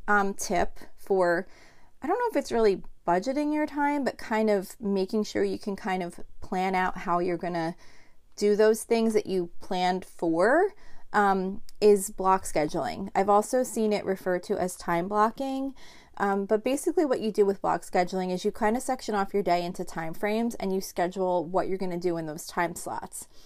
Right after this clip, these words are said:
So of course you don't wanna get over ambitious and schedule out every minute with accomplishing goal related tasks.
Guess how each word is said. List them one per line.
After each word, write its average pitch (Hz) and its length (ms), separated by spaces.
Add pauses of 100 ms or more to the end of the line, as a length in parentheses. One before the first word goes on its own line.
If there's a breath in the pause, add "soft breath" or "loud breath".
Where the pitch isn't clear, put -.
(320 loud breath)
So 208 200
of 196 120
course 277 260
you 269 80
don't 196 240
wanna 247 160
get 233 200
over 202 320
ambitious 214 680
and 175 100
schedule 196 420
out 214 180
every 208 280
minute 190 500
with 208 160
accomplishing 190 640
goal 185 240
related 185 360
tasks. 170 600